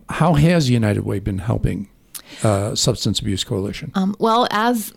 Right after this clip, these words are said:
Speaker 2: as most people know, all right, we have three focus areas with United Way of Graham and Greenlee Counties. One is education, one is health, and one is economic stability.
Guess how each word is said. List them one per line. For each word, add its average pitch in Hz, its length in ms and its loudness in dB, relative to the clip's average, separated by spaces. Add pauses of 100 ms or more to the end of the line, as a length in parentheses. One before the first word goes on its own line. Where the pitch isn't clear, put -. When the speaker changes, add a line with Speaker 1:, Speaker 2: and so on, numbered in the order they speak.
Speaker 2:
as 254 240 2
most 294 260 2
people 254 300 -2
know, 208 380 0 (440)
all 202 120 -2
right, 202 140 0
we 214 120 2
have 220 160 2
three 226 160 2
focus 220 420 2
areas 233 400 4
with 233 220 2
United 220 340 6
Way 220 160 6
of 220 80 4
Graham 220 240 4
and 220 100 4
Greenlee 220 320 4
Counties. 226 400 4
One 214 140 4
is 214 140 4
education, 208 720 0
one 202 160 4
is 202 160 0
health, 190 320 0
and 196 140 2
one 190 120 2
is 190 320 0
economic 190 680 0
stability. 185 720 0